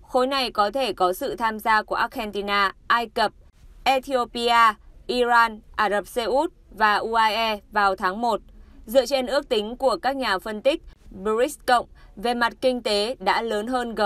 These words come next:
bảy, nhóm bảy các nước công nghiệp và phát triển bao gồm Mỹ,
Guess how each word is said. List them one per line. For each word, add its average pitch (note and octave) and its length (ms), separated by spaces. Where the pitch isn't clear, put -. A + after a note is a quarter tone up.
bảy, G3 260
nhóm A3 260
bảy B3+ 180
các B3+ 160
nước D4 200
công A3+ 240
nghiệp G3+ 260
và F#3 200
phát - 220
triển G#3+ 360
bao G3+ 200
gồm G3+ 280
Mỹ, C4+ 260